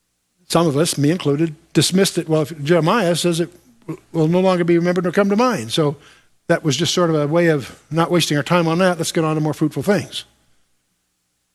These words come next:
I hadn't read the next verse. We'll come back to that in a minute. Now, what's been overlooked by everyone is that they may have the ark. It got there by a different path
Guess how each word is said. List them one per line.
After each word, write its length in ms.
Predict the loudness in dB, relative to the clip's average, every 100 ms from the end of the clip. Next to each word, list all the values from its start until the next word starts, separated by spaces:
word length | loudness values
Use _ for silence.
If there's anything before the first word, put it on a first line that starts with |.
| _ _ _ _ _ -4
I 120 | 0
hadn't 280 | 0 0 -2
read 220 | -2 -2
the 80 | -2
next 300 | -4 -6 -2
verse. 360 | -2 -2 -4
We'll 120 | -8 -4
come 120 | 0
back 200 | 0 0
to 80 | -4
that 160 | -4
in 40 | 0
a 40 |
minute. 240 | 0 -2 -10 _ _ _ _ _ _ _ _ _ _ -20 _ _ _ _ _ _ 0
Now, 140 | 2
what's 160 | 2 2
been 120 | 4
overlooked 420 | 4 4 2 2
by 140 | 4 4
everyone 480 | 4 0 0 -6 -8 -20 _ _ _ _ _ _ _ _ -14 -14 -14 -20 -20 _ _ 4
is 240 | 4 6
that 240 | 0 0 2
they 180 | 2
may 220 | 4 4 4
have 320 | 4 2 4
the 160 | 4
ark. 340 | 4 2 0 2
It 220 | 0 4
got 300 | 2 2 2
there 180 | 2 2
by 220 | 2 4
a 100 | 4
different 560 | 4 4 4 2 -4 -2
path 640 | 2 2 2 0 -2 -16